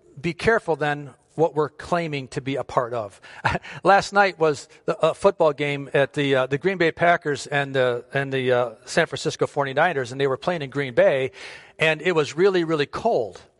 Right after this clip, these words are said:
It's always cold in Green Bay in, in January. Come on, seriously?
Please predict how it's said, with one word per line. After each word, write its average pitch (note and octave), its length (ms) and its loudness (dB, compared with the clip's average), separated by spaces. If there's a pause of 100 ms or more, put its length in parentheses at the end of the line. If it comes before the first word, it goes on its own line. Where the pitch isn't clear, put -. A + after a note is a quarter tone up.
(280)
It's - 140 -6
always D4 260 2
cold A#2+ 300 -4
in A#2+ 80 -8
Green A#2 220 -6
Bay A#2 180 0
in, G#2 240 -8
in B2 80 -10
January. A#2 560 -4
Come A3+ 180 -4
on, C3 180 0
seriously? G3+ 560 -4